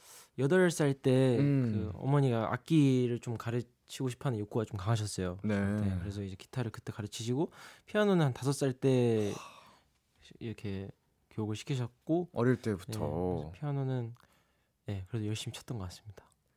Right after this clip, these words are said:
Speaker 2: 지금까지도 그냥 자연스럽게 피아노,
Speaker 1: 아주 심심할
Speaker 2: 기타를.
Speaker 1: 때 가끔, 네,
Speaker 2: 어.
Speaker 1: 기타 가끔 치고, 네.
Speaker 2: 다음에 오시면은 여기 저희 기타나 피아노 연주도 해주시면 참 좋을
Speaker 1: 아,
Speaker 2: 텐데.
Speaker 1: 너무 좋습니다.
Speaker 2: 어, 옆에 또 피아노도 있고.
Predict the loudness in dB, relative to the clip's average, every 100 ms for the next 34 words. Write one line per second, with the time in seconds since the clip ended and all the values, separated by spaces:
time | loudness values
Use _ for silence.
0 | -2 4 6 8 6 6 2 4 2 2
1 | 0 -2 -6 -12 -20 -20 -10 -2 0 0
2 | -4 -2 0 0 -2 -8 -4 0 2 4
3 | 4 2 4 2 2 -2 -2 -6 -12 _
4 | -20 -12 -10 -8 -12 -14 -10 -10 -12 -18
5 | -12 -10 -10 -10 -12 -12 -14 -18 -18 -16
6 | -14 -14 -16 -18 _ _ 2 8 10 10
7 | 6 4 2 2 2 0 -2 -2 -4 -8
8 | -8 -8 -6 -8 _ -20 -20 -20 _ -10
9 | -4 -2 -2 0 2 2 0 -2 -4 -4
10 | -4 -6 -8 -6 -6 -4 -4 -4 -8 -12
11 | _ -8 -6 -6 -10 -12 -14 -16 -12 -10
12 | -8 -12 -12 -14 -10 -8 -8 -10 -10 -10